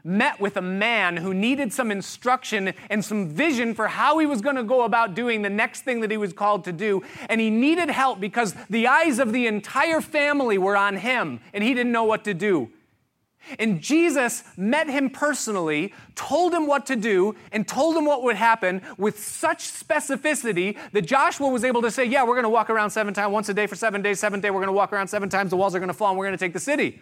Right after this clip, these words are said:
And God had laid that out so clearly to him, the people said, "Huh, sounds good to us. Let's try it."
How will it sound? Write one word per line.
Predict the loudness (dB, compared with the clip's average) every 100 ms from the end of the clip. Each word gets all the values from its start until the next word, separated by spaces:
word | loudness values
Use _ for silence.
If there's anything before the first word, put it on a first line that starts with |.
| _ _ _ _ _ _ _ _ _ _ _ _ _ _ _ _ 0
And | 4
God | 6 6
had | 4 4
laid | 4 4 4
that | 4 4
out | 2
so | 0 -2
clearly | -2 -4 0 2 4 4
to | 2
him, | 0 0
the | -2
people | 0 0 0
said, | 0
"Huh, | 0 -2
sounds | 0 -2 0
good | 0 4
to |
us. | 4 4
Let's | 0 -4
try | 0 2 2
it." | 0